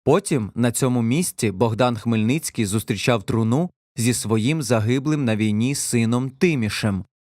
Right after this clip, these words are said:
Пізніше у корчмі вирізали євреїв, і відтоді в ній нібито живуть привиди померлих. Галя боїться, і Назар заспокоює дівчину.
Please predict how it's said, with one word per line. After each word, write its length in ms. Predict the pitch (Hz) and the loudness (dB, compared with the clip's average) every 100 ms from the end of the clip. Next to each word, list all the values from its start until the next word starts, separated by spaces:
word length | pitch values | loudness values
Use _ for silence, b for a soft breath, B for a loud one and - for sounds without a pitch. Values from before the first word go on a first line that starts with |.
| _ - | _ -2
Пізніше 640 | 120 101 151 202 - 98 - | 0 2 0 0 -2 -4 -6
у 100 | 107 | -2
корчмі 640 | 120 110 - 113 147 175 | -2 -2 -2 0 0 -2
вирізали 580 | 101 120 143 156 151 151 | -2 0 0 0 0 0
євреїв, 680 | 139 156 160 139 104 101 - _ - | 0 0 2 2 0 -4 -10 _ -2
і 140 | 131 | 0
відтоді 640 | 117 117 - 143 156 107 - _ - | 0 0 2 2 2 -2 -4 _ -4
в 100 | 110 | 0
ній 300 | 120 151 160 | 2 0 0
нібито 440 | 110 117 113 113 110 | 0 0 0 0 -2
живуть 480 | 101 95 113 - | 0 0 -2 -2
привиди 500 | - 107 110 104 101 | -4 0 0 0 0
померлих. 840 | 113 127 127 139 104 95 101 - - _ _ _ _ _ - | 0 0 0 -2 -2 -4 -6 -8 -12 _ _ _ _ _ -2
Галя 380 | 120 143 135 135 | 2 2 2 2
боїться, 800 | 147 156 156 - - 113 95 104 - | 0 0 -2 -2 -4 -2 -4 -4 0
і 100 | 120 | 2
Назар 560 | 117 101 120 131 151 - | 2 2 2 2 -2 -2
заспокоює 880 | 110 117 - 120 - 113 113 110 | 0 0 0 -2 2 2 2 0
дівчину. 800 | 123 131 117 - 113 98 90 107 | 0 0 -2 -2 -2 -2 -4 -6